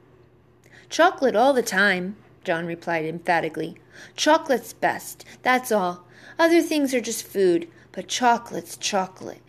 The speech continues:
Chocolate," "I think I understand," Mister Midas broke in sharply.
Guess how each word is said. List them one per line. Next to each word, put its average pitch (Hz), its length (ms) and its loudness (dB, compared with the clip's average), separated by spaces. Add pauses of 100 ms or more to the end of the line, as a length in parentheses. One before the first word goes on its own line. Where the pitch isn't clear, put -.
(200)
Chocolate," 320 720 2
"I 220 260 2
think 190 320 -4
I 170 200 0
understand," 165 760 -6 (360)
Mister 190 300 -4
Midas 165 340 -2
broke - 280 -6
in - 80 -12
sharply. - 480 -14